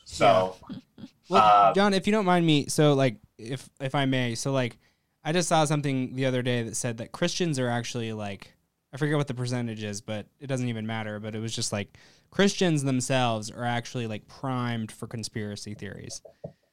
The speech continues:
Speaker 2: Like, so I wonder what you think of that, like, in terms of, like, and I agree with you that, like, we have discernment, we can, like, weed, we can weed out what's B S, we can figure out what's true.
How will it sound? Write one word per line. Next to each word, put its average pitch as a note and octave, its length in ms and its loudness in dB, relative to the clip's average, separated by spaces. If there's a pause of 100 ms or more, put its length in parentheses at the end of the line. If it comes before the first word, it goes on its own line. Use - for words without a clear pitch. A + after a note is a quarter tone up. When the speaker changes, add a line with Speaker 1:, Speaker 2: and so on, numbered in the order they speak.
(540)
Speaker 2:
Like, C3+ 280 0 (360)
so D#3+ 100 2
I E3 100 4
wonder G3 300 6
what E3+ 140 4
you D#3 140 2
think C#3+ 240 0
of B2+ 80 0
that, A#2 260 0
like, A#2+ 220 -4
in B2 80 -2
terms C3 320 -2
of, A#2+ 100 -2
like, A2+ 260 -6 (280)
and D#3+ 100 0
I F#3+ 80 4
agree F3 320 4
with E3+ 220 6
you C#3 120 6
that, B2 200 -2
like, A2+ 240 -4 (720)
we C3+ 100 -2
have C#3+ 240 2
discernment, C3+ 640 2 (160)
we C3 160 -2
can, B2 260 0
like, A#2 220 0
weed, C3 300 4
we C3+ 80 0
can B2+ 180 0
weed C3+ 160 6
out A#2+ 220 2
what's - 480 -6 (520)
B B2 140 0
S, A#2 480 -2
we C3 160 -8
can B2 160 -4
figure B2 220 -2
out A#2 120 0
what's A#2+ 200 -4
true. A#2+ 400 -2